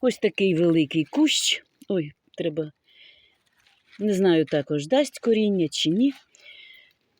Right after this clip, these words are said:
Кажу, буду спостерігати. Щось мої перці почали сохнути. Треба поприщіпувати їх, бо вони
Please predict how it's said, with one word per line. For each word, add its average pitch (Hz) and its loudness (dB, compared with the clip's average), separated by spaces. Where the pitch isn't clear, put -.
Кажу, 160 -6
буду 165 -6
спостерігати. 143 -6
Щось 185 -6
мої 165 4
перці 233 -2
почали 196 -2
сохнути. 190 -8
Треба 190 -2
поприщіпувати 202 0
їх, 180 0
бо 180 0
вони 190 2